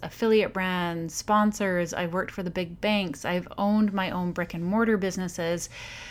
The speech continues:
Um, I've seen many, many models of working and entrepreneurship, and I've helped many clients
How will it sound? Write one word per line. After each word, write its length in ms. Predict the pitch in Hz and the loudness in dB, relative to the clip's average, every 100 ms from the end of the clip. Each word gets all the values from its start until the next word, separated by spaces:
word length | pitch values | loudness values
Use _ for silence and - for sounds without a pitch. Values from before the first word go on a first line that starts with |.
| - - | -16 0
Um, 600 | 185 180 180 180 180 180 - | 4 6 6 4 0 -4 -2
I've 160 | 190 180 | -2 0
seen 300 | - 196 196 | 0 -2 0
many, 480 | 202 196 220 262 277 | 2 4 8 8 8
many 340 | 233 208 208 208 | 6 4 4 4
models 520 | 180 175 175 175 175 | 4 4 4 2 2
of 200 | 165 160 | -4 -4
working 580 | 170 180 - 220 220 - | -4 -2 2 2 2 0
and 240 | 175 175 - | -2 -4 -2
entrepreneurship, 1040 | 170 175 180 - 170 156 170 - 247 262 - | -2 -2 -6 -4 -2 -2 -2 0 -2 -4 -6
and 320 | 180 175 170 - | -2 0 0 -2
I've 160 | 170 | -4
helped 420 | - 185 180 175 | -4 0 0 0
many 220 | - 180 170 | -4 -2 -4
clients 920 | - - 208 247 208 165 - - | -6 0 4 4 4 2 -4 -10